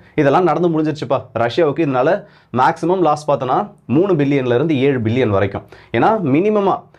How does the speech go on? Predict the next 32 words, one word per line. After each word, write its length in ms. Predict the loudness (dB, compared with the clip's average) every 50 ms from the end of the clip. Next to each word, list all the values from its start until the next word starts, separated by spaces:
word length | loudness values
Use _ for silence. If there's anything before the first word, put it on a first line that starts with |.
| _ _ -4
அவங்க 240 | -2 0 0 2 0
ஒரு 140 | 0 2
எட்டு 240 | 0 -2 -4 -2 -2
ஏர்கிராஃப்ட்ஸ் 340 | -2 -2 0 -2 -4 -4 -4
வரைக்கும், 340 | -4 -4 -4 -4 -6 -6 -4 -4
அதாவது 380 | -2 0 0 0 0 0 2
பாம்பர்ஸ் 280 | 0 2 0 0 -2 -4
எட்டு 200 | -6 -4 -2 -4
ஏர்கிராஃப்ட், 400 | -4 -2 -2 -2 -2 -2 -2 -4
அதுக்கப்புறம் 400 | -4 -2 -2 -2 -2 -2 -4 -4
அந்த 160 | -4 -2 -2
டிரான்ஸ்போர்ட் 320 | -2 -2 -4 -6 -4 -2
ஏர்கிராஃப்ட், 340 | -2 -2 0 -2 -2 -2 -4 -12 -20 _ -20 _ _ -2
ஏ 100 | 0 0
ஃபிஃப்டி 380 | 0 0 -2 0 0 0 0 0
ஏவாக்ஸ் 200 | 0 -2 -4 -2
எல்லாம் 160 | -2 -2 -2
கணக்கு 300 | -2 -2 -4 -2 -2 -2
பண்ணோம்னா, 360 | -2 0 0 0 -2 -2 -6 -10 _
ஒரு 200 | -2 0 0 2
மினிமம் 420 | 2 2 0 2 0 0 0 0 0
ஒரு 120 | 0 -2
மூணு 220 | 0 0 0 0 0
பில்லியன்ல 380 | 0 0 0 2 0 2 0
இருந்து 240 | -2 0 0 0 2
ஏழு 200 | 2 2 0 0
பில்லியன் 280 | 0 0 0 0 0 2
வரைக்கும், 340 | 0 0 0 -2 -6 -6 -4
நாற்பது 380 | -2 0 0 0 0 2 0 2
விமானங்கள் 320 | 2 2 0 0 0 0
உண்மையிலேயே 400 | 0 0 0 0 0 0 0 0
அழிக்கப்பட்டுருந்துச்சுன்னா, 600 | -2 -4 -4 -4 -6 -6 -4 -2 -2 -2 -2 -2